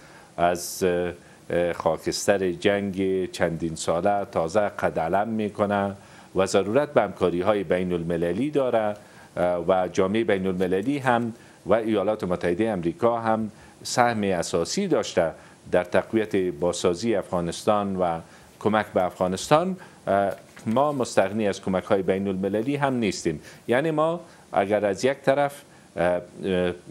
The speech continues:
با همسایه‌های خود و با جمهوری اسلامی ایران ضرورت به تقویت روابط داریم، از طرف دیگه ما ضرورت به ادامهٔ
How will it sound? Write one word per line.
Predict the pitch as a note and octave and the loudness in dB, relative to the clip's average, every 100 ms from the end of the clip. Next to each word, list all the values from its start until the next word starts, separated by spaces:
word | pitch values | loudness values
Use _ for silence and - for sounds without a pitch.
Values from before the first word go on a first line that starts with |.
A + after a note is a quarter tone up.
| F2+ | -2
با | F2 F2 | 0 0
همسایه‌های | F2 E2+ - E2+ F2 G2 C#3+ | 0 -4 -2 0 0 0 -2
خود | - B2+ A#2 F#2 | 0 0 0 0
و | F2 | -2
با | D#2 E2 | 0 -4
جمهوری | D#2 D#2 D#2+ D#2+ F2 | -4 -6 -6 -6 -6
اسلامی | - E2+ D#2+ F2 | -6 -4 -4 -4
ایران | E2 F2 A#2+ C#3 G#2 - - - - | -2 0 0 0 -4 -12 -20 -14 -4
ضرورت | - G#2+ G#2 A#2 A2+ | 2 2 2 0 2
به | G#2+ | 2
تقویت | A2+ G#2+ B2 A2 | 2 0 0 2
روابط | G#2+ G#2+ G#2+ G#2 | 2 2 0 2
داریم، | A2 G#2+ G#2+ G#2 - - - | 0 2 -2 -4 -12 -14 -6
از | - - | -4 2
طرف | A#2 D#3+ D#3+ | 2 2 0
دیگه | D3+ C#3+ D3 C#3 | 0 2 2 2
ما | B2 G#2 | 0 2
ضرورت | F#2 E2+ F#2+ A2+ - | 2 0 2 0 2
به | A2+ A2+ A2+ - - - E2 E2 | 2 2 -4 -14 -20 -10 -6 -2
ادامهٔ | G2 F#2 G2 B2+ D#3+ | 0 2 2 2 -2